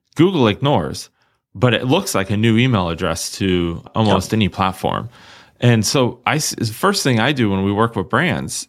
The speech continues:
Speaker 1: is one of our steps is in our initial audit is to look through their email list and see how many plus signs we see.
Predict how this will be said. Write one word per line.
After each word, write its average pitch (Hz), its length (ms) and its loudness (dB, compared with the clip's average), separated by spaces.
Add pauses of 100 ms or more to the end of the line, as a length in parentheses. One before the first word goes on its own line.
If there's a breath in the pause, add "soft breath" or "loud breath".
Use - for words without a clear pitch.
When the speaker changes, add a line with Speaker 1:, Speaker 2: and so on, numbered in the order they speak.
Speaker 1:
is 107 500 2 (140)
one 113 280 2
of 127 100 -2
our 110 100 2
steps - 580 -2
is 98 560 2 (100)
in 104 140 0
our 98 100 2
initial 110 360 0
audit 143 320 0 (300 loud breath)
is 117 200 2
to 117 60 2
look 127 260 2
through 147 140 2
their 117 140 4
email 135 280 2
list 98 220 0
and 98 80 -2
see - 160 -4
how 110 120 0
many 107 120 2
plus - 300 -4
signs 82 300 -4
we - 80 -6
see. - 280 -8